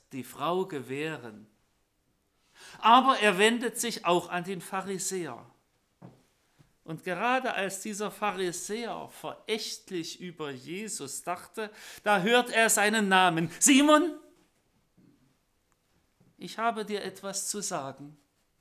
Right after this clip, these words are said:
Und dann erzählt Jesus dieses Gleichnis. Ein Gläubiger hatte zwei Schuldner.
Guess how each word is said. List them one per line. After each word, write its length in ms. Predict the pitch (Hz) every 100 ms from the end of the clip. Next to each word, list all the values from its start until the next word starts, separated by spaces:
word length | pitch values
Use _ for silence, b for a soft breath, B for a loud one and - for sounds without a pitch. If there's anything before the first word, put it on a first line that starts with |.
| _ _ _ _ _ _ _ _ _ _ _ _ _ _ _ _ _ -
Und 160 | 147
dann 140 | 208 233
erzählt 480 | 233 233 233 226 214
Jesus 420 | 208 196 190 -
dieses 340 | 196 180 185
Gleichnis. 640 | - 123 113 - 131 - - _ _ _ _ _ _ _ _ _ _ _ _ _ _ _ _ _ _ _ _
Ein 220 | 147 139
Gläubiger 640 | 127 190 240 233 226 202
hatte 260 | 170 175 170
zwei 300 | - 156 170
Schuldner. 640 | 165 151 131 127 120 117